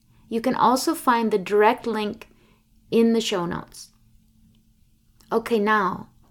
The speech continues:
I'm gonna review the ten things we just talked about, and then I'm gonna take you through a listening prayer. So again, ten ways to hear from God. Number one, prayer.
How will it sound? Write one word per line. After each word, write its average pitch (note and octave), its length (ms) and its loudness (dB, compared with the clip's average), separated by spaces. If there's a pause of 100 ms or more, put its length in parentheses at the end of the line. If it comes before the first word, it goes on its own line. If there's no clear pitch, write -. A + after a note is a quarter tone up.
(640)
I'm A3+ 160 4
gonna B3+ 160 6
review A#3 560 2
the D4+ 100 2
ten B3 340 0
things A#3 280 -2
we G#3 100 2
just A#3 400 2
talked G#3 320 2
about, F#3 420 0
and G#3 240 0
then A#3 220 0
I'm C4 140 2
gonna A#3+ 160 0
take A3+ 320 -2
you G#3+ 80 -4
through G#3+ 240 0
a - 20 2
listening G3 440 -2
prayer. - 440 -10 (380)
So C4 320 4
again, A3 540 0 (420)
ten E4+ 480 2 (640)
ways B3+ 680 0 (100)
to G#3+ 340 0
hear C4 500 0
from B3 260 -6
God. G3 480 0 (800)
Number A3 220 2
one, B3+ 380 2 (560)
prayer. G3 480 -4